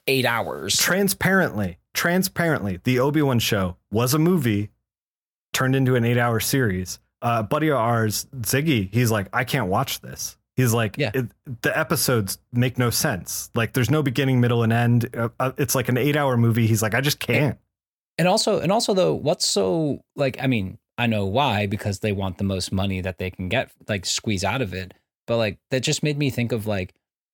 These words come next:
Speaker 1: remember how, like, Disney used to, like, have straight to V H S releases, sequels of, like,
Speaker 2: Yeah.
Speaker 1: Aladdin and of, like, all these.
Speaker 2: Yeah.
Speaker 1: It's just like,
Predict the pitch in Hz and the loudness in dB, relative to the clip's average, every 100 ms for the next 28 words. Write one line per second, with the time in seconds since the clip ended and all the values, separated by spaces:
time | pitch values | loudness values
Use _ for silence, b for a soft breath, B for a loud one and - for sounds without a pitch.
0 | _ 143 165 165 196 - 135 127 110 - | _ -2 0 0 0 -2 -2 0 -2 -2
1 | 113 104 120 120 104 113 - - 117 110 | -2 0 0 0 0 -2 -2 -2 -2 -2
2 | 107 95 - 110 98 85 - _ _ _ | -4 -6 -8 -4 -4 -6 -12 _ _ _
3 | _ - - 110 98 - - 107 - 101 | _ -8 -4 -2 -2 -4 -2 -2 -2 -4
4 | 107 104 101 104 101 101 92 98 - 107 | -2 -2 -2 -4 -4 -6 -6 -4 -4 -4
5 | 104 - - - 104 151 156 175 - - | -8 -4 -2 0 -2 -4 -4 -4 -6 -2
6 | 110 92 101 98 80 101 98 101 117 117 | -2 0 -4 -4 -6 0 2 2 2 0
7 | 113 110 110 92 101 92 98 95 98 107 | 0 0 0 -2 -4 -2 -4 -2 -2 0
8 | 113 113 - 147 120 151 170 160 170 143 | -2 -6 -4 0 0 0 -2 0 -2 -4